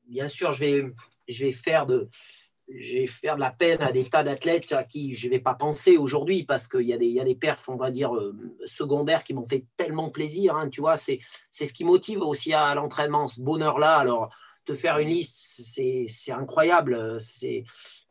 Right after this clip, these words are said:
euh, c'est dur à faire, mais, euh, globalement, j'ai quand même eu ce sentiment de, vraiment de, de vivre des choses chouettes quand les gens ont réussi à être sélectionnés en équipe de France.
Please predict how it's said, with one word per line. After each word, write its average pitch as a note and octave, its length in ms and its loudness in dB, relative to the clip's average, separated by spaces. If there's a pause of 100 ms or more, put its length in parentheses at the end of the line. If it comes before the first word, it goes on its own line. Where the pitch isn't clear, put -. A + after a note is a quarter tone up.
euh, - 280 -10
c'est - 400 -6
dur D#3 180 -2
à D#3 80 6
faire, E3+ 300 4
mais, B2+ 240 0
euh, A#2 80 -2
globalement, D#3+ 540 4
j'ai D3+ 180 -2
quand D#3+ 120 4
même E3 120 2
eu D#3+ 60 0
ce - 100 -4
sentiment D#3 560 -4
de, A#2 320 0 (520)
vraiment D#3 420 0
de, A2+ 500 -2 (340)
de C3 120 -4
vivre D3 240 -6
des C#3+ 80 0
choses C#3 420 0
chouettes F3 500 2
quand C#3 140 -2
les C#3 140 0
gens D#3+ 320 0
ont B2 60 -4
réussi D3 420 0
à D3 60 2
être C#3 80 -2
sélectionnés D3 480 -2
en C#3+ 100 -2
équipe C#3 240 -6
de D3 100 -4
France. A#2+ 440 -8